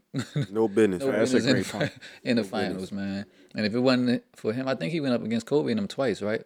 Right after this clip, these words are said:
Speaker 1: Or
Speaker 2: Yep.
Speaker 1: no, I think it was against Kobe, and then it was against the Spurs.
Speaker 3: Yeah, Spurs,
Speaker 1: Any
Speaker 3: yeah.
Speaker 1: other team, he gonna at least have one ring from that, you know what I mean, that Nets run.
Speaker 2: Word.
Speaker 1: Um,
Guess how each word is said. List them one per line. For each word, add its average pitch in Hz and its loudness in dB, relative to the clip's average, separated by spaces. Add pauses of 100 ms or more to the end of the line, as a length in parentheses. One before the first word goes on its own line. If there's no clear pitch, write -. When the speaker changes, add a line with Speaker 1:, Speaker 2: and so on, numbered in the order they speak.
Speaker 1:
Or 90 -8 (260)
Speaker 2:
Yep. 95 -2 (300)
Speaker 1:
no, 117 4
I 120 4
think 123 0
it - -2
was 110 -2
against 110 -2
Kobe, 139 2
and 113 0
then 113 2
it 110 0
was 107 -2
against 110 -2
the 104 -8
Spurs. 104 -2
Speaker 3:
Yeah, 92 -2
Spurs, 95 0
Speaker 1:
Any 147 -4
Speaker 3:
yeah. 139 2
Speaker 1:
other 127 0
team, 110 2
he 127 -2
gonna 113 2
at 107 2
least 117 0
have 104 4
one 107 0
ring 95 0
from 98 -4
that, - -2
you 233 -6
know - -4
what 98 -2
I 95 -2
mean, - -
that 98 -2
Nets 101 -4
run. 92 -8
Speaker 2:
Word. 82 -8
Speaker 1:
Um, 90 -14